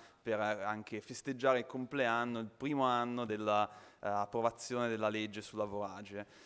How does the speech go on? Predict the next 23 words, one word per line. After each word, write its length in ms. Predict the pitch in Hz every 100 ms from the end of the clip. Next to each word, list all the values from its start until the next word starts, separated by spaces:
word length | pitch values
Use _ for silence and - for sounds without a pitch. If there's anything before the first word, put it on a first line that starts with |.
| -
E 120 | 117
quindi 540 | 104 123 120 113 107 87 98
siamo 220 | 120 113
molto 300 | 131 135 131
contenti, 500 | 147 160 156 170 123
siamo 220 | 120 117
un 100 | 117
po' 120 | 160
al 100 | 139
giro 240 | 127 123 143
di 80 |
boa, 380 | 151 165 185 113
è 40 | 107
anche 340 | 117 120 131
il 60 | 120
momento 440 | 127 127 131 117
per 120 | 113
fare 260 | - 120 113
un 120 | 113
po' 100 | 123
le 120 | 113
considerazioni 840 | 120 117 - 127 151 - 180 113
su, 340 | 104 120 113